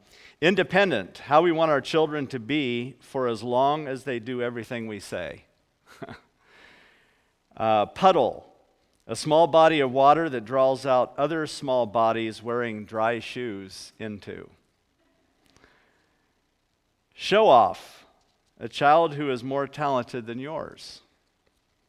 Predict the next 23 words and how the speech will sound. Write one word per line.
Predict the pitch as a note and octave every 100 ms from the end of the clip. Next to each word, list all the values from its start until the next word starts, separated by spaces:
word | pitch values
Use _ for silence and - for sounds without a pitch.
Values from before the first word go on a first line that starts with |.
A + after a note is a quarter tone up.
| _ _ _ _ _ _
This | B2 F3+
is | D3+
a | B2
good | C#3
one. | B2
I | A2
really | A#2 A#2+ A2
like | G#2 -
this | - -
one. | G2+
Who | B2+ F3
done | D3+ D3
it? | G#2+ - - _ _ _ _ _ _ -
None | G2 A2+ D#3
of | F3
the | D#3+
children | B2 E3 E3 E3 D3
who |
live | D3 D#3
in | D#3
your | D3 F3
house. | C3 G2+ G2 - -
<laughs> | -